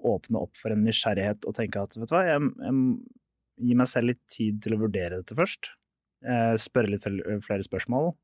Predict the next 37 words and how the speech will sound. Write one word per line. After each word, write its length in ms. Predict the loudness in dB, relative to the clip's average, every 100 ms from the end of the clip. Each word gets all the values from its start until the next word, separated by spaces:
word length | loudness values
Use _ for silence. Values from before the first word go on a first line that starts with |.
| _
se 240 | -6 0 0 0
litt 160 | 0
hva 80 | -2 -2
dette 160 | -4 -2 -4
er 100 | -4
før 220 | -6 -6
man 240 | -4 -2 -4 -8 _ -2
går 80 | -2
videre, 300 | 0 -2 -4 _ _ _ _ _ _
eh, 360 | -2 0 2 0
kan 160 | 0 0
være 180 | 0 0 -2 -2
veldig 340 | -2 -2 -4 -2
lurt, 240 | 0 0 -2
særlig 480 | 0 0 0 -2 -2
i, 160 | 0 0 -2 -8 -8
i, 140 | -4 -2 -2 -4 -6 _ -18 -18 _ _ _ _
i 160 | -8 -4 -2
en 100 | -2
prosess 460 | -2 -2 -2 -4
med 80 | -4
å 60 | -6
finne 240 | -6 -6
ut 80 | -6
hva 80 | -8
du 80 | -4
skal 160 | -4
gjøre 160 | -2 -4
i 40 |
livet. 300 | -6 -4 -6 -6 _ _ _ -10
Ikke 160 | -4 0
bestem 480 | 0 0 -2 -2 0
deg 80 | 2 2
med 100 | 0
en 160 | -2 -4
gang 160 | -6
du 100 | -4